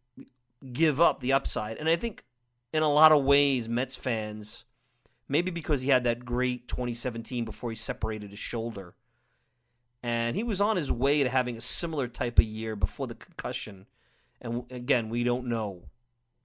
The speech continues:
if this is part of it. It's total speculation. It's total media speculation.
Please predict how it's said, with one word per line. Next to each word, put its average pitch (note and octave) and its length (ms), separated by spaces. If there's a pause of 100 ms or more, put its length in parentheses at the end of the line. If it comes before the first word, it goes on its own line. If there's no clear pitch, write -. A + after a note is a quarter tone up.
(220)
if - 200
this A#3 200
is A#3 80
part A2 300
of E2 80
it. F2+ 80
It's - 140
total B2+ 360
speculation. G#2+ 800 (260)
It's G#2+ 160
total B2+ 480
media A#2 360
speculation. G2 800